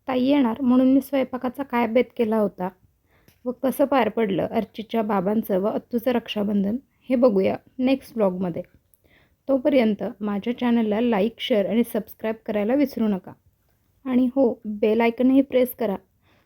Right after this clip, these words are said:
म्हणजे ज्यावेळी मी नवीन व्हिडिओज टाकेन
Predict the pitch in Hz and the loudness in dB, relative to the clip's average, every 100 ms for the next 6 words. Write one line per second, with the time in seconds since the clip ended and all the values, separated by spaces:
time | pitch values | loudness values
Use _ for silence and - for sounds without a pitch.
0 | _ 247 254 247 214 - 220 226 254 247 | _ 2 4 4 2 0 0 4 6 6
1 | 262 214 226 226 220 208 214 214 - 233 | 6 4 4 4 4 4 2 0 -6 -10
2 | - 202 | -6 -6